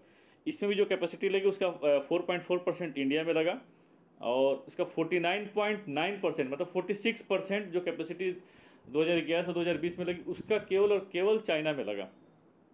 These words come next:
और केवल हम दो हज़ार बीस की बात करें तो बीस में ही केवल चाइना में सेवेंटी टू गीगावाट लगा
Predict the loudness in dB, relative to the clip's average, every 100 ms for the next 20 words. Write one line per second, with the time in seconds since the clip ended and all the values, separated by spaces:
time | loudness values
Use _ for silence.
0 | _ _ _ _ _ _ _ -20 -20 -6
1 | -6 0 2 4 4 2 4 2 2 2
2 | 2 0 0 2 -2 -2 -6 -2 -2 -2
3 | -6 -6 -2 2 4 4 4 2 0 0
4 | -2 0 0 -2 -6 -2 0 0 0 2
5 | 2 2 0 0 -2 -2